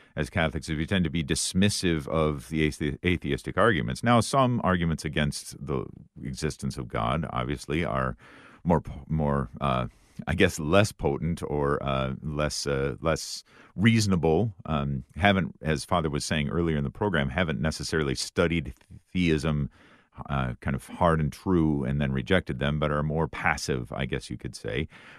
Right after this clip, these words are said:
Where are there, there are some good arguments, um, certainly that people have ar-, entered into, like Father was just saying, uh, Cardinal Ratzinger entering into that.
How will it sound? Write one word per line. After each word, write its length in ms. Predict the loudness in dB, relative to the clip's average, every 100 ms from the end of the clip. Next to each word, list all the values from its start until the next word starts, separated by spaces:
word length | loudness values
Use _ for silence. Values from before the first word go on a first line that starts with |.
| 2
Where 220 | 6 8
are 140 | 6
there, 240 | 2 0 0
there 200 | 2 2
are 160 | 4
some 300 | 0 0 0
good 240 | 2 2 4
arguments, 600 | 4 4 2 2 0 -2
um, 320 | -2 0 -2
certainly 460 | -2 -4 -2 -2 0
that 200 | -2 -4
people 280 | -4 -6 -4
have 240 | -2 -4 -2
ar-, 200 | -4 -4
entered 400 | -6 -4 -4 -2
into, 320 | -4 -4 -6
like 240 | -4 -4 -2
Father 280 | -2 -2
was 120 | -4 -8
just 220 | -10 -4
saying, 420 | 0 0 -2 -6
uh, 200 | -8 -8
Cardinal 300 | -4 -4 -2
Ratzinger 640 | -2 -2 -2 -4 -4 -4 -6
entering 260 | -6 -6
into 220 | -4 -6 -6
that. 360 | -4 -2 -4